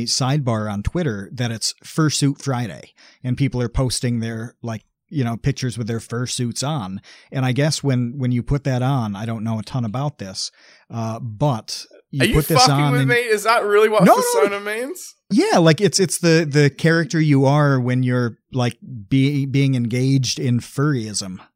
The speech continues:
Speaker 2: I think furries should be purged.
Speaker 1: <laughs>
Speaker 2: I don't think there's anything normal about fucking an animal.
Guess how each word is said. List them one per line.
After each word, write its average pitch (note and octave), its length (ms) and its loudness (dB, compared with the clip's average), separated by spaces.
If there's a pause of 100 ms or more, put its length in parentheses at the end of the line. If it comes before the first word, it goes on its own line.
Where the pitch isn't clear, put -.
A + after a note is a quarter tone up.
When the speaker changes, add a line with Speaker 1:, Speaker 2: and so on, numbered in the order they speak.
(140)
Speaker 2:
I D3+ 260 4
think D3 400 -8
furries C#3+ 560 0
should B2+ 320 -14
be B2 220 -16 (100)
purged. B2+ 720 -4 (380)
Speaker 1:
<laughs> - 80 0 (1400)
Speaker 2:
I D3+ 200 0
don't D#3 120 -4
think D#3 160 -12
there's D3 180 -6
anything D3 380 -6
normal C3 260 -4
about B2 240 -4
fucking B2+ 580 -6
an A2+ 80 -8
animal. G#2+ 460 -8